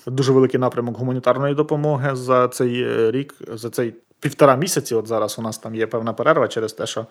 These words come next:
Європа перебудовується. Зараз дуже велика проблема з тим, щоб гуманітарну допомогу завозити. Ми півтори тисячі тонн, е, гуманітарної допомоги завезли в Полтаву і розподілили її, ну, більше там, можливо, половина в Харків поїхала,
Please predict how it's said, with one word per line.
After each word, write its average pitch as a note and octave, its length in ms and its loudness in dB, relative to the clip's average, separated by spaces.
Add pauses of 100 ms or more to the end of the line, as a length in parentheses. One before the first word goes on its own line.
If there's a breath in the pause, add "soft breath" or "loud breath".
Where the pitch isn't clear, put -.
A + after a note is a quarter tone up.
(280 loud breath)
Європа C3+ 340 4
перебудовується. C3 680 2
Зараз A2+ 280 -2
дуже A2+ 200 -6
велика G#2+ 260 -2
проблема A2 440 -6
з - 60 -18
тим, A#2 240 -10 (300)
щоб A#2+ 220 -14
гуманітарну A#2 420 -4
допомогу A#2 480 -6
завозити. A#2 560 -4 (300)
Ми C#3+ 140 2
півтори D3 300 4
тисячі - 260 -10
тонн, C3+ 240 0
е, - 20 -2
гуманітарної A#2+ 540 -2
допомоги D3 380 -4
завезли B2 340 2
в A#2 40 -6
Полтаву A#3+ 560 2 (320)
і A#2+ 100 -4
розподілили C3 720 6
її, D3+ 320 0 (320 loud breath)
ну, F#3+ 80 4
більше C3+ 320 0
там, A#2 160 0
можливо, B2+ 320 0
половина B2+ 420 2
в A2 80 -4
Харків G#3+ 360 0
поїхала, D3+ 500 -4